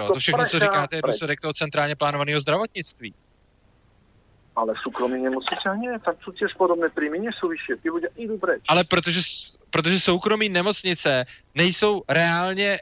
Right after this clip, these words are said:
Speaker 1: volnotržní nemocnice. Soukromí nemocnice podléhají úplně stejnému centrálnímu plánu. Jenom peníze se do kapsy sykou-, sypou někomu jinému.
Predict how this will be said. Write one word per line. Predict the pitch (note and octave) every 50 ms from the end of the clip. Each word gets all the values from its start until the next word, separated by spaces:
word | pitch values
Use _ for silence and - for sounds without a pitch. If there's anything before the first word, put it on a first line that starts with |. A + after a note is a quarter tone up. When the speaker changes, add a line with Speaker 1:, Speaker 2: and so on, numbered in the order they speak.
| - -
Speaker 1:
volnotržní | B2+ A#2+ D3 F3 G#3+ A#3 G3+ F#3+ F#3 D#3 D#3+ E3 D#3+
nemocnice. | D3+ D3 C#3+ C3+ - - C3+ A#2+ - - -
Soukromí | - D#3 D3+ D#3+ - F#3+ F#3+ G3 F#3+
nemocnice | F3+ D#3 D#3 E3 - - F3+ - F#3+
podléhají | - - E3+ D#3 D3+ D#3+ D#3+ D#3+ F3+ F#3+ F3 -
úplně | F#3 C#3 - F#3+ F#3+ G#3 G3+
stejnému | - - F3+ E3 D#3+ E3 F3 G3
centrálnímu | F3 - F3 D#3 D3+ D#3+ D3+ D#3 D#3 D#3+ F3 E3+
plánu. | - D#3+ D3 C#3+ C#3 C3 A#2 - - - - - -
Jenom | E3 F3 F3+ F3
peníze | - F3 E3+ F3+ F3 F3+ F#3
se | D#3+ G3+
do | F3+ E3+
kapsy | - E3+ D3+ - - F3+
sykou-, | - F#3 D#3+ - F3+ F#3+ -
sypou | - - E3 D3 F3+ F3+
někomu | F3+ E3+ D#3 - F3+ F3 F3+
jinému. | F3+ F3 F3 F#3 A3+ A#3 G3+ E3 A#2